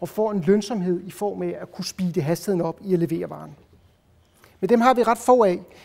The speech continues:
Vi snakker meget om partnering i byggeriet, men det er projektpartnering, som slutter, hver gang et projekt afsluttes. Man er til gengæld så åbne omkring økonomi og de andre ting omkring et projekt, men det er det, man snakker meget om i byggeriet.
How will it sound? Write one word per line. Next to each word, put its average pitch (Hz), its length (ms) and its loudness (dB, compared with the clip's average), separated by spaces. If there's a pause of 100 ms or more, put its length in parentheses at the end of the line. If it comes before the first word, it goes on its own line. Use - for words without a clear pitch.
Vi - 60 -14
snakker 233 240 4
meget 208 140 6
om 208 60 2
partnering 196 360 0
i 185 40 -2
byggeriet, 185 380 -2
men 190 120 -6
det 208 60 -4
er 208 120 -8
projektpartnering, 175 880 -4
som 190 140 -8
slutter, 202 380 0 (420)
hver 190 160 4
gang 180 260 -2 (180)
et 190 120 -6
projekt 175 400 -4
afsluttes. 143 560 -12 (840)
Man 202 140 2
er 202 40 2
til 185 120 -8
gengæld 196 280 0
så 214 100 -2
åbne 202 380 4
omkring 175 600 -4
økonomi 185 560 -6
og 165 260 -6 (600)
de 190 80 0
andre 165 240 -2
ting 175 300 -8
omkring 160 440 -12
et 180 260 -14 (140)
projekt, 151 340 -10
men 180 100 -4
det 208 60 -2
er 196 40 0
det, 208 120 2
man 202 100 0
snakker 170 300 -2
meget 165 240 -2
om 160 140 -10
i 185 40 -10
byggeriet. 151 500 -10